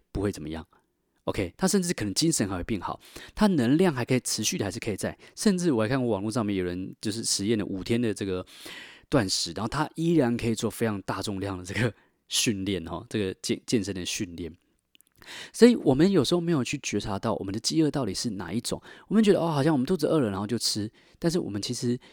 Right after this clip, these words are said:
在我跑这 Wild Fit 这三个月，我发现原来我身上有非常非常多情绪性的一些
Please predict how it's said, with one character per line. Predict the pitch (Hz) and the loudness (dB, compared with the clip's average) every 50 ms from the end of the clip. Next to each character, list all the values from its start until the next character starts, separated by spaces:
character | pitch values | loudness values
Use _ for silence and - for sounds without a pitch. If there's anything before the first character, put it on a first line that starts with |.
| - - _ | -20 -20 _
在 | _ - 196 | _ 2 2
我 | 160 135 | 4 6
跑 | - - 113 98 | 6 4 4 2
这 | - 120 113 | -2 -2 -4
Wild | - - 123 123 131 | -2 -4 -4 -4 -2
Fit | - 127 107 | -2 -2 -2
这 | 107 | -2
三 | 117 - - 117 107 | -2 -4 -4 -4 -4
个 | 101 | -2
月， | 104 107 | -2 -4
我 | 98 | -4
发 | - - 98 | -2 -4 -6
现 | 98 - 117 104 | -4 -4 -2 -2
原 | 120 139 156 | 0 0 2
来 | 170 160 156 156 | 2 0 0 -2
我 | 143 123 | -4 -4
身 | 113 - 151 | -2 -2 -2
上 | 160 180 165 127 | 0 0 0 0
有 | 110 104 | -2 -4
非 | - - 123 135 | -6 -4 -4 -4
常 | 147 147 135 117 113 | -2 -2 -4 -6 -6
非 | - 123 | -6 -8
常 | 120 117 | -8 -6
多 | - 110 104 104 104 - _ _ _ _ _ _ _ | -6 -6 -6 -6 -8 -10 _ _ _ _ _ _ _
情 | - - - - 101 98 107 | 2 2 2 4 2 2 2
绪 | 113 - - 165 147 | 2 2 4 4 4
性 | 117 - - - 127 110 | 4 4 4 2 2 0
的 | 98 98 | 0 -2
一 | 95 | -2
些 | - - - 110 | -2 -2 -2 -2